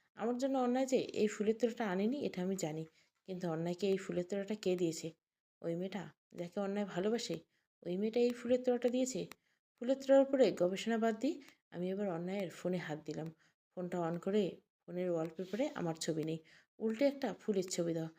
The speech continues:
রাগে আমার চোখে পানি এসে গেল। অন্যায়কে খাবার দিতে হবে। আমি অন্যায়ের জন্য লেবু কাটতে গেলাম। লেবুগুলো খুব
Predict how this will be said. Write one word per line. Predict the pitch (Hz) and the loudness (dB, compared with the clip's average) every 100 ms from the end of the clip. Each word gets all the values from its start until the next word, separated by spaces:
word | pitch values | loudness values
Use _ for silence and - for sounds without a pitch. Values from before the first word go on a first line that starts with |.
| - _ - | -20 _ -8
রাগে | 175 165 180 | -6 0 0
আমার | 190 | 0
চোখে | 196 190 190 | -2 -4 -4
পানি | 214 165 160 | -4 -2 -2
এসে | 160 - 156 | -2 -2 -2
গেল। | 151 165 - _ _ _ _ _ _ _ _ _ _ _ _ _ _ _ _ _ - | -2 -4 -8 _ _ _ _ _ _ _ _ _ _ _ _ _ _ _ _ _ -4
অন্যায়কে | 240 269 277 | -2 0 -2
খাবার | 269 214 202 | 0 2 2
দিতে | 185 185 202 | 0 0 0
হবে। | 165 175 - - | -2 -6 -10 -10
আমি | 185 185 | -6 -4
অন্যায়ের | 180 180 208 269 277 - - _ | -4 -2 -2 -4 -8 -18 -20 _
জন্য | 208 220 | -2 0
লেবু | 190 175 175 | 0 0 0
কাটতে | 175 175 - | -2 -2 -4
গেলাম। | 175 170 170 - | -6 -6 -10 -10
লেবুগুলো | 196 220 254 254 | -4 -2 -2 -4
খুব | 262 | -6